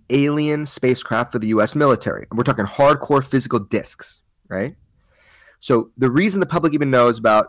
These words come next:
you know, the name Area fifty-one is because of Bob Lazar and because he talked about the work he did there. He was kind of, like, burdened with this revolutionary secret, and he was, he was struggling between his oath to his country and his conscience, and that's what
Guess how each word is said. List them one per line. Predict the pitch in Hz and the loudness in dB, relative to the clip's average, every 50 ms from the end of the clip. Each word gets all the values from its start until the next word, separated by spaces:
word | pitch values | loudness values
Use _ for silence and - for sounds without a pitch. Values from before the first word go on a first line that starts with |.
| - | -4
you | - 120 | -4 -2
know, | 107 104 | -2 0
the | 104 | 0
name | 107 107 107 110 | 0 0 0 2
Area | 110 107 101 | 2 0 0
fifty-one | - 110 - 113 107 104 | -2 -8 -6 -4 -4 -4
is | 101 101 | -4 -4
because | - - 110 - - - 131 123 123 123 | -4 -6 -6 -6 -4 0 2 2 2 2
of | 143 117 | 2 2
Bob | 117 110 113 110 | 2 2 2 2
Lazar | 117 107 98 107 92 95 90 92 | 0 -2 0 0 0 0 0 -2
and | 101 98 | -4 -6
because | 92 - - 104 98 | -8 -6 -6 -6 -6
he | - 101 | -6 -12
talked | - - - 123 113 - - | -14 -8 -6 -4 -4 -4 -4
about | - 110 101 - - | -2 -2 -2 -2 -2
the | 107 | -4
work | 101 104 101 - | -4 -4 -4 -4
he | - | -4
did | 110 151 196 180 127 | 2 2 2 4 4
there. | 120 101 95 98 - _ - - - _ _ | 2 2 2 0 -4 _ -20 -20 -20 _ _
He | - 139 131 | -2 0 0
was | 120 - | 0 2
kind | - 139 127 | 0 0 2
of, | 107 | 2
like, | 120 110 104 - - | 2 0 0 -2 -10
burdened | 101 - 123 127 131 135 131 135 131 127 117 | -4 0 2 4 4 6 6 4 4 2 0
with | 117 120 104 | -2 -2 -2
this | 104 104 - - | -2 -6 -4 0
revolutionary | 117 117 117 120 120 123 113 - - 113 98 98 | 0 0 2 2 -2 -2 -4 -4 -6 -6 -6 -6
secret, | - - - 226 202 - - 190 175 170 160 160 - - - - - - - _ | -4 -4 -2 -2 -2 0 2 4 6 6 4 4 0 -10 -20 -20 -20 -20 -12 _
and | 127 123 117 | -4 -2 -2
he | 123 127 | 0 0
was, | 123 120 113 - - - _ | 0 0 0 -2 -6 -14 _
he | - - | -6 -4
was | 131 - | -4 -4
struggling | - - - 131 131 123 123 123 117 | -2 0 0 2 2 2 -2 -2 -4
between | 117 - - 131 113 | -6 -4 -6 -6 -2
his | 123 123 - - - - | -2 -4 -4 -4 0 2
oath | 127 135 135 135 - | 2 2 2 -2 -4
to | - 131 | -2 -2
his | 120 - | -2 -2
country | - - - 170 165 160 - - 160 156 | -2 -4 -2 -2 -2 -2 0 2 2 2
and | 135 117 | 2 2
his | 113 - | 0 -4
conscience, | - - - 127 123 131 131 - - 135 131 120 - - | -6 -6 -4 -2 -2 -2 -2 -2 -2 -4 -4 -4 -4 -6
and | 110 110 | -4 -2
that's | 120 139 139 - | -2 -4 -2 -4
what | 185 - | -6 -8